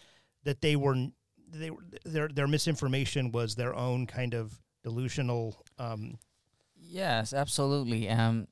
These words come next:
Speaker 2: and the way the military operates in Burma is that, uh, there's no room for criticism or constructive feedback amongst, in their own institution. And what, what usually happens is,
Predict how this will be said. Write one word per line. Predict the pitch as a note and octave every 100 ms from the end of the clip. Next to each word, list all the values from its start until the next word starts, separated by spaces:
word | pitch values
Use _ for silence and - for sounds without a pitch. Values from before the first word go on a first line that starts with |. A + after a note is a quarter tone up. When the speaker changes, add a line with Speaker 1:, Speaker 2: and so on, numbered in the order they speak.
| _
Speaker 2:
and | B2 B2 A#2
the | A#2
way | G#2+ A#2 C#3+ C#3+
the | B2+ A2
military | A2 B2 B2+ - B2
operates | - A2 - A2+ G#2+ -
in | G#2 G#2
Burma | A2+ C3 A2 G2+ G2+
is | G2+ - -
that, | A2 G#2 G2+ - - _ _ _ _ _ _ _ _ _ -
uh, | A2+ F#2+ A#2+
there's | C3 C3 A#2
no | C3+ F3+
room | D#3+ D#3
for | D3 A#2+ G#2
criticism | - - B2+ A#2+ - G2 G#2 F#2+ F#2+ - -
or | A2+ G#2+ G#2 G#2 G#2+
constructive | G#2 G#2 - B2+ - A#2
feedback | - C#3 A#2+ A2 G2+ -
amongst, | A2+ A2 A2+ A#2 A2 - - - - - -
in | A#2+ A#2
their | G#2+ G#2+
own | A#2+ B2+
institution. | A2 - A2+ - C3 - G#2 G#2+
And | - A#2 G#2+ A2
what, | G#2+ A2 G#2+
what | A2+ F#2 A#2+
usually | A#2 C#3 C3+ B2+ A#2+
happens | G2+ A2+ A2 A2 -
is, | G#2+ G2+ -